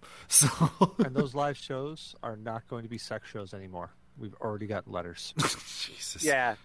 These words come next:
Speaker 3: we can't get a hold of the stud, but Kinky Kelly's always available. That dude is a tank.
Speaker 1: Oh, and I guess also for a <laughs> God damn it.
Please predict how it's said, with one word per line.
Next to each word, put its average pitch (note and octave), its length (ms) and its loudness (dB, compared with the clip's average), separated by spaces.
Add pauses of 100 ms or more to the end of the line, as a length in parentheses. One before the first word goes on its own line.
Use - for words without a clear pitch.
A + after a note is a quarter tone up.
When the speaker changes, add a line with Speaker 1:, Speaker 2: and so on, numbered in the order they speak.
Speaker 3:
we D3+ 120 0
can't F#3 280 0
get G3 120 2
a - 20 6
hold E3 300 2
of C#3+ 80 -2
the A#2+ 40 -8
stud, D#3+ 520 4 (100)
but C3 360 0
Kinky G#3+ 420 -12
Kelly's F3 440 0
always C3+ 360 -2
available. B2 520 -4 (680)
That D#3+ 260 2
dude D3+ 500 -2
is B2 200 -8
a A2+ 120 -4 (140)
tank. A#2+ 320 -10 (1120)
Speaker 1:
Oh, D3+ 380 4
and A#2+ 160 -2
I D#3 140 4
guess E3+ 180 2
also A2+ 480 -2
for A2 220 0
a F#2+ 60 -2 (720)
<laughs> - 680 -20
God - 240 -6 (180)
damn F2+ 200 -2 (100)
it. G#2+ 120 -6